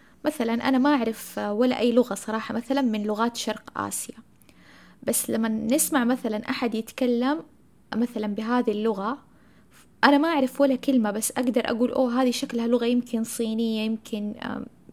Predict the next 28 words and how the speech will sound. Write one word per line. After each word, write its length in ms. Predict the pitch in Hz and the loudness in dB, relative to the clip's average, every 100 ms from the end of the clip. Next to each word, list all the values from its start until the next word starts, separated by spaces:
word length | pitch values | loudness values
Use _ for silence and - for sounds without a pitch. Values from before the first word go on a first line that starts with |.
| - | -8
يعني 340 | 196 202 214 | -6 -4 -8
كو-، 360 | - 226 220 - | -4 -4 -4 -4
يعني 220 | 185 214 | -4 -4
كورية." 400 | 220 - 247 247 | -2 0 4 4
عرفت؟ 380 | 220 226 277 - | 4 2 0 0
مع 80 | 240 | 2
إنه 100 | 247 | 2
سبحان 340 | 247 - 311 | 2 0 0
الله 180 | 285 277 | 2 2
إحنا، 440 | - - 277 285 - - - - - - - | 0 0 0 -2 -2 -14 -20 -20 -20 -20 -4
يعني 220 | - 277 | 0 2
أنا 80 | 311 | 4
ما 80 | 349 | 4
أعرف 240 | 349 302 | 4 4
هذه 160 | 277 262 | 2 4
اللغة، 240 | 247 254 | 4 4
بس 200 | 226 254 | 2 0
النظام 460 | - 233 247 294 294 | 2 2 4 4 2
الصوتي 420 | 285 311 302 262 | 2 2 2 2
مرة 240 | 277 302 | 4 4
مختلف، 520 | 254 254 - 339 339 226 | 4 2 2 2 2 0
و-، 200 | 240 - - | 0 -2 -6
وبالنسبة 800 | - 214 240 247 - - 302 339 | -4 2 4 4 2 2 2 4
لي 260 | 370 427 - - - - | 2 0 -6 -20 -20 -8
من 100 | 214 | -4
سماعي 460 | 226 247 247 240 226 | 0 4 4 4 2
لهذه 280 | 240 233 | 2 2
اللغات 340 | 214 214 233 | 2 0 0